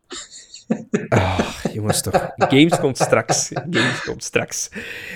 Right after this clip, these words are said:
Maar Apple heeft dus een aantal zaken aangekondigd. En hetgeen wat er eigenlijk, eh, al heel lang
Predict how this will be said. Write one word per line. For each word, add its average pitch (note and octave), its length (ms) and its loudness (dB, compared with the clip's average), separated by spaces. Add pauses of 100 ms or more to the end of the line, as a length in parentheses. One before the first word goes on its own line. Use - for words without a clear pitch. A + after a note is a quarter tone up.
(120)
Maar E3 400 4
Apple E3+ 360 2
heeft D#3 260 4
dus D3+ 200 0
een C3+ 160 -4
aantal C#3 360 4
zaken B2+ 400 2 (100)
aangekondigd. C3+ 840 2
En A2 140 0
hetgeen B2+ 360 0
wat B2 160 0
er A#2 80 2
eigenlijk, A#2+ 420 4
eh, A2+ 240 6
al G#2+ 200 2
heel A#2 320 6
lang C3+ 260 2